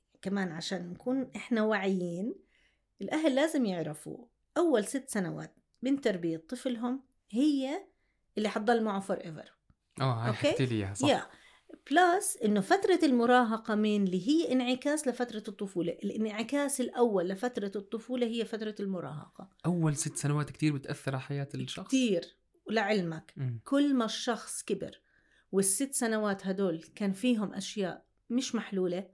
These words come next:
Speaker 1: آه، أمور مضايقة، معلق عندها، كل ما كبر في العمر بتظهر أكتر.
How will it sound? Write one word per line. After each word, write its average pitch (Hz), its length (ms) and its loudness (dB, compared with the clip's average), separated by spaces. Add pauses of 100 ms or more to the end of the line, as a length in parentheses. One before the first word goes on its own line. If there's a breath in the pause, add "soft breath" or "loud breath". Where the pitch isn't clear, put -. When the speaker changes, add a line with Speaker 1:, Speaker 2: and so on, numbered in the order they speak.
(160)
Speaker 1:
آه، 185 280 -2
أمور 226 280 6
مضايقة، 185 720 0 (420)
معلق 208 480 4
عندها، 190 600 0 (260)
كل 311 280 8
ما 196 140 4
كبر 202 420 0
في 214 140 -4
العمر 226 480 -2 (220)
بتظهر 247 320 2
أكتر. - 420 -12